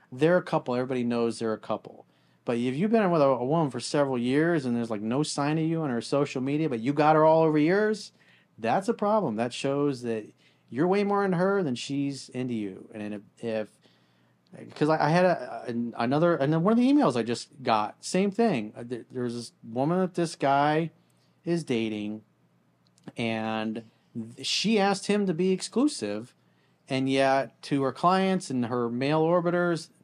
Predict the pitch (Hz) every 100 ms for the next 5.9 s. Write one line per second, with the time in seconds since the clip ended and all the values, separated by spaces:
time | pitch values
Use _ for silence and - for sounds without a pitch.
0 | _ _ 127 120 131 170 180 135 127 117
1 | - 139 156 170 147 151 160 139 120 101
2 | 101 101 104 _ _ _ - 113 110 107
3 | 110 - _ _ - - 127 123 127 127
4 | 127 127 127 - 120 - 113 104 - -
5 | 120 131 139 120 107 101 95 101